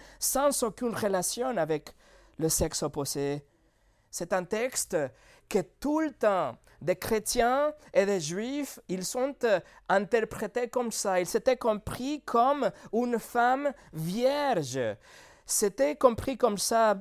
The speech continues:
pour toute l'histoire, jusqu'à tout récemment, que les sceptiques, euh, ils essayent de discréditer la Bible en disant que ça veut pas dire ça,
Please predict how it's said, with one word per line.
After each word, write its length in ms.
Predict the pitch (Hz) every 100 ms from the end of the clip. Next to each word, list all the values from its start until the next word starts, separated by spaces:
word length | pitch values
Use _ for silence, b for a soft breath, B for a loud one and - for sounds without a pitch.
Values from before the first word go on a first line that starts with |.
| -
pour 180 | - 202
toute 220 | - 330
l'histoire, 640 | 330 330 - - 262 220 185
jusqu'à 380 | 185 185 - 175
tout 260 | - 285 247
récemment, 560 | 254 226 240 214 196 196
que 140 | 190
les 100 | 180
sceptiques, 800 | 190 185 190 180 - 285 311 -
euh, 160 | 160 - B B -
ils 160 | 226
essayent 420 | 233 214 262 294
de 140 | 247 226
discréditer 880 | 196 240 277 - - 247 247 - 233
la 120 | 202
Bible 580 | 165 269 254 196 151 147 B -
en 100 | 196
disant 520 | 190 202 - 233 269
que 160 | - 214
ça 220 | - 208
veut 160 | 202
pas 340 | - 254 277 269
dire 300 | 185 196 185
ça, 420 | - 214 208 170